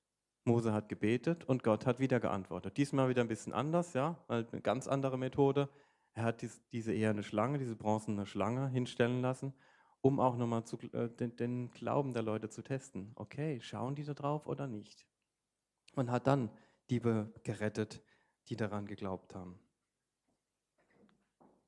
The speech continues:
Jetzt gehen wir ins Neue Testament, ganz weiten Sprung in den zweiten Korintherbrief.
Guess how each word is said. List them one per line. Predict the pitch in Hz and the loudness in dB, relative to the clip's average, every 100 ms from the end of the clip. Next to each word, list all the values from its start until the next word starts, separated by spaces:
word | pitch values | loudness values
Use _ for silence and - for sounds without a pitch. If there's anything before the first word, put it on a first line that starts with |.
| _ _ _ _ _ _ - - - - - _ _ | _ _ _ _ _ _ -20 -20 -20 -20 -20 _ _
Jetzt | 151 - | 4 8
gehen | 143 131 | 8 8
wir | 123 | 6
ins | 113 - | 2 2
Neue | 107 127 | 4 6
Testament, | 151 165 165 160 170 202 202 - _ _ _ _ _ _ - | 4 0 2 2 4 2 -2 -12 _ _ _ _ _ _ 0
ganz | 113 127 - | 2 2 4
weiten | 127 127 | 4 4
Sprung | 127 - 139 143 | -2 2 2 2
in | 123 113 | -2 -2
den | 107 - | -2 -4
zweiten | - 110 123 120 120 | 2 4 4 2 -6
Korintherbrief. | - - 104 123 147 147 175 202 202 - | -8 -6 -6 -4 -4 -4 -4 -4 -6 -20